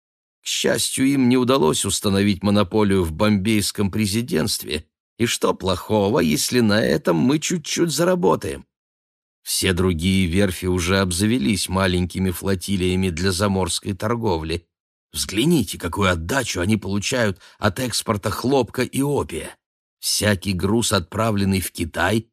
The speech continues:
окупается вдвое, а то и втрое. Если позволите, я бы охотно совершил пробную поездку в Кантон. Но Сет Рустамджи был непреклонен. «Нет», —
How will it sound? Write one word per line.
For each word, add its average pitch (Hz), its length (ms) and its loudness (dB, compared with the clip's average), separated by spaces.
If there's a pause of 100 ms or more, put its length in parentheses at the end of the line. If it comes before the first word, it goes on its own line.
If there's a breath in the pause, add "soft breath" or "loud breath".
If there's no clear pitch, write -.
окупается 98 720 0
вдвое, 90 680 2
а 135 60 2
то 139 160 -6
и 147 80 0
втрое. 185 560 -2 (840)
Если 87 300 -2
позволите, 80 800 -4 (680)
я 98 160 0
бы 104 120 0
охотно 110 480 -2
совершил 101 640 -2 (400 soft breath)
пробную 123 600 0
поездку 101 680 -4
в - 120 -10
Кантон. 90 600 -4 (800)
Но 127 260 4
Сет 127 400 2
Рустамджи 104 840 0
был 98 260 2
непреклонен. 73 880 -2 (640)
«Нет», — 90 680 0